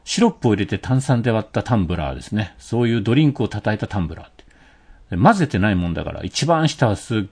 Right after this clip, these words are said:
ごい甘いシロップがあると。で、上の方に行くとですね、もうこの炭酸がシュワシュワいってるわけですね。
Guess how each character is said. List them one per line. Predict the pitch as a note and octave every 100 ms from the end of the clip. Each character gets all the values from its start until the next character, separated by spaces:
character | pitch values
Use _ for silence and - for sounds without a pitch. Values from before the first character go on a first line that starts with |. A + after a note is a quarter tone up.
| -
ご | D#3+
い | D#3+
甘 | A2 G#2
い |
シ | G2 G#2
ロ |
ッ |
プ | F2 E2+
が | D#2+
あ | C#2+
る | C2+
と。 | - _ - - -
で、 | A2
上 | A2 F3
の | G#3+
方 | F#3 G3 F3
に | A#2
行 | F#2+
く |
と | -
で | D#2+
す | -
ね、 | E2+ E2
も | F2+ F2+ E2+
う |
こ | - E2
の | D#2+ D#2+
炭 | - C3+
酸 | C#3+ - A2+
が | A2
シ | G2+ - A2
ュ |
ワ | D3
シ | -
ュ |
ワ | F3
い | F2
っ |
て | -
る | F#2
わ | E2
け | D#2+
で |
す | D2
ね。 | D#2+ C2+